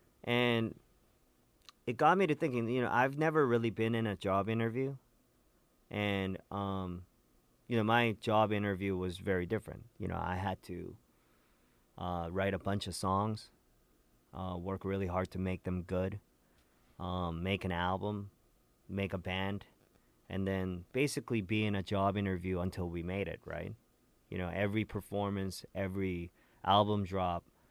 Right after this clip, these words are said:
was, uh, a job interview until, you know, we were accepted, um, by a fandom, basically. So my job interview lasted, like, two, three years. But, um,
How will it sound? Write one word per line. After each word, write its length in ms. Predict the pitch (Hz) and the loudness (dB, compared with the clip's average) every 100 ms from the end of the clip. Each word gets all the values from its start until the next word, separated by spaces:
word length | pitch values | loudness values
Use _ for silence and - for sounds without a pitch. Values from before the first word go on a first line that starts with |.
| _ _ | _ _
was, 520 | 90 92 87 82 - - - | 0 2 2 -2 -10 -18 -10
uh, 300 | 90 87 85 | -6 -4 -6
a 100 | - | -8
job 340 | 92 104 104 101 | -2 2 4 2
interview 460 | 98 92 90 92 | -2 -4 -4 -4
until, 560 | 87 92 - 92 87 85 - - | -4 -6 -6 -6 -6 -8 -14 -12
you 120 | 104 | -6
know, 100 | 92 | -6
we 180 | 90 98 | -4 -2
were 180 | 95 87 | 0 -2
accepted, 760 | 90 - - 113 - 82 85 - _ _ _ - | -4 -4 2 2 0 -10 -10 -14 _ _ _ -6
um, 480 | 87 87 85 82 85 _ _ _ _ | -4 -2 -4 -8 -12 _ _ _ _
by 160 | 95 90 | 0 0
a 100 | 87 | 0
fandom, 460 | 92 113 87 80 | -2 -4 -4 -8
basically. 520 | 80 82 - - - - _ - - - - | -8 -10 -10 -16 -16 -18 _ -20 -20 -20 -4
So 320 | 113 101 92 - - - | 4 4 4 -2 -14 -10
my 260 | - 127 170 | 4 6 8
job 280 | 151 143 127 | 8 6 6
interview 340 | 117 104 107 | 2 0 0
lasted, 460 | 95 95 95 - 90 | 2 0 -2 -6 -6
like, 200 | 85 - | -6 -6
two, 120 | 101 | -8
three 240 | 90 85 | -6 -6
years. 400 | 85 90 - - - _ _ _ _ _ _ - - | -4 -4 -6 -14 -20 _ _ _ _ _ _ -18 -14
But, 320 | 110 120 117 - | 0 2 2 0
um, 420 | 98 107 101 90 | 0 2 2 0